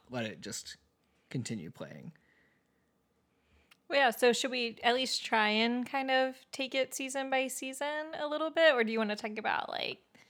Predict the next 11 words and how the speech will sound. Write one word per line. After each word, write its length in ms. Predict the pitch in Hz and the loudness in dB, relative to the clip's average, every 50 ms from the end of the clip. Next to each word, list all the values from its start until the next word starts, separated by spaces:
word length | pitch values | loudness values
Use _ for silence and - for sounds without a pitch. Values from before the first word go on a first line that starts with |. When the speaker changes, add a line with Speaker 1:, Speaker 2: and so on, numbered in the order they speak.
| _ _ _ - - _ _ _ _ | _ _ _ -20 -20 _ _ _ _
Speaker 2:
the 140 | - 214 208 | -4 -2 -2
overall 340 | 196 196 208 196 202 - | -2 -2 0 0 0 0
players? 1160 | 214 - - 302 302 302 302 302 294 294 294 294 285 285 285 285 277 269 254 - - - - - | -2 -2 2 2 4 4 4 4 4 4 4 4 2 2 0 0 -2 -4 -6 -8 -10 -10 -12 -12
Do 100 | - 233 | -8 -4
you 60 | 220 208 | -4 -2
wanna 440 | 202 190 202 202 202 208 214 233 - - | -2 -2 -2 -2 -2 -2 -4 -6 -8 -8
quiz 380 | - - 277 285 269 269 - | 0 2 2 2 2 0 -4
me 200 | 302 302 294 285 | -6 -6 -4 -2
on 220 | 285 285 277 277 285 | 0 0 0 0 -2
it? 600 | 285 285 285 277 277 277 277 269 262 - - _ _ _ _ _ - | -2 -2 -2 -2 -2 -2 -2 -4 -4 -8 -10 _ _ _ _ _ -6
Um, 600 | 226 233 233 240 214 - - 233 214 220 240 | -4 -4 0 0 0 2 2 0 0 0 -6